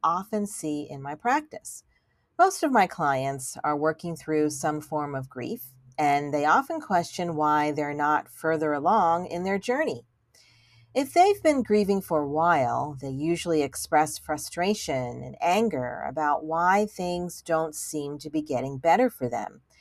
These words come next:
and it's been a year or more since their loss.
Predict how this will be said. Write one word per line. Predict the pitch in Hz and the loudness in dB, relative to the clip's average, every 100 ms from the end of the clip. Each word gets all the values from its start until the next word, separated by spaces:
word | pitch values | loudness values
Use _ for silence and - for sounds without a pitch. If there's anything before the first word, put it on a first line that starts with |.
| _ _ | _ _
and | 139 135 139 143 | 2 4 2 0
it's | 131 131 | -6 -4
been | 147 143 | -4 -2
a | |
year | 139 175 240 | 0 4 4
or | 147 | 4
more | 143 139 151 | 2 2 0
since | - 127 131 | -2 -6 -4
their | - 151 | 0 2
loss. | 160 214 123 120 - | 4 4 2 -4 -14